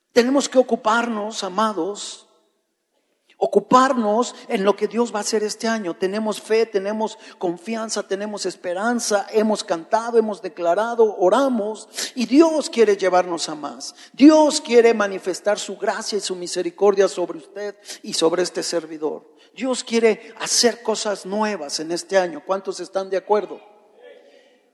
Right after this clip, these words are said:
La tercera carta de Juan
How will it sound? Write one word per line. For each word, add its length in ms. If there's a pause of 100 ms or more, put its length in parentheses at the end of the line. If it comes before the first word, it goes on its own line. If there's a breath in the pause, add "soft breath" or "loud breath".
(200)
La 160
tercera 420
carta 1000
de 100
Juan 680